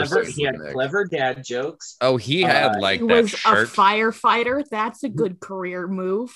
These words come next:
Speaker 2: Yeah,
Speaker 1: He,
Speaker 2: I was,
Speaker 1: he
Speaker 2: uh,
Speaker 1: did the classic line of, "I'm not trying to replace your father, bud."
Speaker 2: <laughs> Just
Speaker 3: Yeah,
Speaker 2: trying
Speaker 3: that
Speaker 2: to
Speaker 3: was a
Speaker 2: bone your
Speaker 3: great, that
Speaker 2: mom.
Speaker 3: was great.
Speaker 2: <laughs>
Speaker 1: Yeah,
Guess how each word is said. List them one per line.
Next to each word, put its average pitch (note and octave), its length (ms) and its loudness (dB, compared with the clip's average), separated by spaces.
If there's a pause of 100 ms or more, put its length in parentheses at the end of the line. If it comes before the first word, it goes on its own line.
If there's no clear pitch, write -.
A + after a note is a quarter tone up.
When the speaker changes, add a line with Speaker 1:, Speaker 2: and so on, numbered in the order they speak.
(200)
Speaker 2:
Yeah, A2+ 440 0
Speaker 1:
He, E3+ 200 0
Speaker 2:
I D#3 60 -2
was, A#2+ 280 -2
Speaker 1:
he E3 180 -2
Speaker 2:
uh, - 40 -6
Speaker 1:
did E3 240 -2
the E3 140 -2
classic D3+ 580 -4
line D3 400 -6
of, B2 120 -8 (140)
"I'm D3 60 -16
not F3 160 -10
trying E3 240 -10
to D3+ 60 -6
replace C#3+ 480 -6
your B2+ 160 -10
father, C#3+ 360 -6
bud." - 220 -16 (400)
Speaker 2:
<laughs> G#2 140 -14
Just C#3 100 -6 (260)
Speaker 3:
Yeah, A3+ 200 -4
Speaker 2:
trying C3+ 80 -2
Speaker 3:
that D3 60 2
Speaker 2:
to D3+ 40 2
Speaker 3:
was D3 100 2
a - 40 -2
Speaker 2:
bone B2+ 220 4
your D#3 100 2
Speaker 3:
great, - 20 -2
that A2 60 -4
Speaker 2:
mom. A2+ 220 -2
Speaker 3:
was F#3 160 -6
great. F#3 520 -6 (220)
Speaker 2:
<laughs> - 220 -16
Speaker 1:
Yeah, F#3+ 340 0